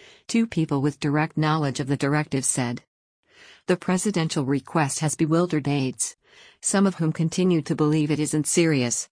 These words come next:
but Trump has mentioned it for weeks. The two people with knowledge of the presidential demand spoke on the condition of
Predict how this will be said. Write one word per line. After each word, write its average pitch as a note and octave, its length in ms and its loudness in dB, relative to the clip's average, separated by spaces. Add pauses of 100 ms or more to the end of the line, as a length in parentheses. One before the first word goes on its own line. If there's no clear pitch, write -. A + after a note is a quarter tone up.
(140)
but D#3+ 160 -2
Trump F3 340 -2
has D3 140 -2
mentioned E3 420 2
it C#3 100 -4
for E3 180 -2
weeks. C3+ 480 -4 (1160)
The F#3 100 0
two A3 200 2
people G3 320 0
with D3 200 0
knowledge D3 380 0
of B2 100 -4
the C#3+ 80 -2
presidential D#3 640 0
demand D3 400 0
spoke - 340 -2
on C#3+ 100 0
the D3 60 -2
condition D#3 460 0
of C3+ 100 -2